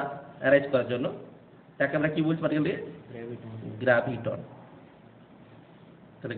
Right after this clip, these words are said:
Speaker 1: গ্র্যাভিটন একটা particle আমরা নাম দিলাম, এটা responsible কার জন্য? গ্র্যাভিটেশনাল force প্রডিউস করার জন্য, হ্যাঁ কি না?
Speaker 2: হুম।
Speaker 1: তাহলে এটা হচ্ছে উইকেস্ট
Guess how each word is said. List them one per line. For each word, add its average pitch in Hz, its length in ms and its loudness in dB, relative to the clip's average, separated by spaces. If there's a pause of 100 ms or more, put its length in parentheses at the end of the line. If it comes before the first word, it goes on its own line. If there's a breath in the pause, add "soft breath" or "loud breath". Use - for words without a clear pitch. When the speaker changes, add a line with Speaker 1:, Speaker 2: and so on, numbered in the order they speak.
Speaker 1:
গ্র্যাভিটন 139 600 4 (720)
একটা 131 180 -8
particle 120 280 0
আমরা 117 160 -2
নাম 113 160 0
দিলাম, 147 200 -2 (420)
এটা 120 180 -6
responsible 135 480 0
কার 139 180 6
জন্য? 170 140 0 (840)
গ্র্যাভিটেশনাল 170 640 4
force 151 180 -2
প্রডিউস 113 240 -8
করার 110 160 -2
জন্য, - 140 -12 (800)
হ্যাঁ 160 140 8
কি 196 100 2
না? 131 60 2 (220)
Speaker 2:
হুম। 135 160 -8 (140)
Speaker 1:
তাহলে 131 200 -2
এটা 180 180 6
হচ্ছে 185 220 0 (840)
উইকেস্ট 214 480 0